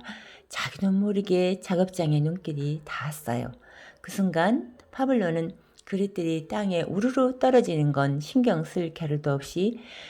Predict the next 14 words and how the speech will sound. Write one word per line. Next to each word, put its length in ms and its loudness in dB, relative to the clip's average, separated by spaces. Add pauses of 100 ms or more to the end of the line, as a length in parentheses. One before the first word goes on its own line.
(120)
주방장을 680 0
깨우러 320 -2
달려가야 580 -2
했어요. 720 -4 (800)
모든 500 4
사람이 480 0
순식간에 1000 -2
혼란에 400 2
빠져버렸어요. 840 -10 (680)
일꾼들은 920 -2 (220)
너나 500 -2
할 200 -4
것 220 0
없이 500 -2